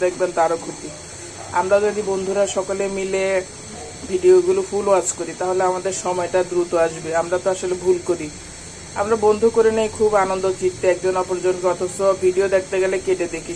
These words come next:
সময় দেই না কেউ কাউকে, এতে সবাই ঠকে যাচ্ছি। তাই আসুন সংকল্প করবেন যে আমরা ফুল ভিডিও ওয়াচ করব, যত বড়ই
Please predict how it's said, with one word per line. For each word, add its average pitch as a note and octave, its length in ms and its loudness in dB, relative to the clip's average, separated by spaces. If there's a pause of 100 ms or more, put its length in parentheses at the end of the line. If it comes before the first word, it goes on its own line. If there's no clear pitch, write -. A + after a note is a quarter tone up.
সময় F3+ 280 2
দেই E3+ 160 -2
না E3 140 -2
কেউ E3 220 0
কাউকে, D#3 280 -2 (560)
এতে F#3+ 140 -2 (120)
সবাই G#3 300 4
ঠকে G#3 280 2
যাচ্ছি। G3 360 0 (180)
তাই F#3 180 4 (100)
আসুন F#3 340 0 (420)
সংকল্প F#3+ 360 2 (140)
করবেন F3+ 340 2 (120)
যে E3+ 60 0 (100)
আমরা E3+ 160 0 (100)
ফুল F#3+ 160 2 (100)
ভিডিও F#3 220 4
ওয়াচ F3 180 2 (100)
করব, F3+ 200 2 (800)
যত G3+ 160 2 (120)
বড়ই G#3 260 6